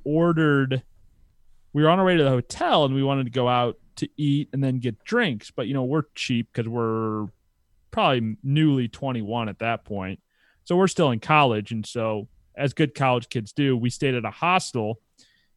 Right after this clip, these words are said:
got some, got a cheap hostel. It was, like, thirty bucks a person a night, if that. May have been cheaper than that. May have been thirty bucks for two or three nights that we were there.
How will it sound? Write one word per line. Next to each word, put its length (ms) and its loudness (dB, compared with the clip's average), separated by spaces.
got 260 -2
some, 240 -6
got 160 -4
a 40 -2
cheap 280 -4
hostel. 640 -4
It 60 -14
was, 140 -10
like, 180 -6
thirty 280 4
bucks 320 -4
a 20 -8
person 380 -8
a 40 -8
night, 400 -8
if 260 -2
that. 420 -4
May 60 -2
have 100 -4
been 80 -6
cheaper 300 -10
than 80 -12
that. 220 -8
May 60 -2
have 100 0
been 100 -4
thirty 180 -2
bucks 220 -6
for 120 -12
two 120 0
or 60 -2
three 160 -2
nights 220 -6
that 80 -8
we 100 -8
were 60 -6
there. 220 -8